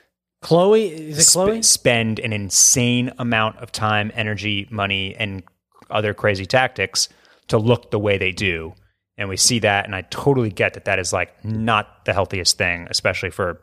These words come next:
Speaker 2: young girls that are spending time on Instagram. But the, th-, so I, that's the part that I, where I understand issues with the Kardashians and the, and the way that they treat beauty and body.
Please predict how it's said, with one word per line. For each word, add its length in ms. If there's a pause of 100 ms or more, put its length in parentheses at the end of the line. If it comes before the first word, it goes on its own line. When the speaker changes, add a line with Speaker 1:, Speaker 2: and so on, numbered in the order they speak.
(120)
Speaker 2:
young 200
girls 340
that 140
are 200 (440)
spending 500 (240)
time 220
on 100
Instagram. 360 (1600)
But 460 (240)
the, 160 (160)
th-, 240
so 160
I, 80 (180)
that's 320
the 100
part 220
that 80
I, 120 (100)
where 160
I 80
understand 800 (160)
issues 380
with 100
the 60
Kardashians 680
and 200
the, 180 (100)
and 280
the 80
way 180
that 200
they 280 (420)
treat 240
beauty 300
and 100
body. 320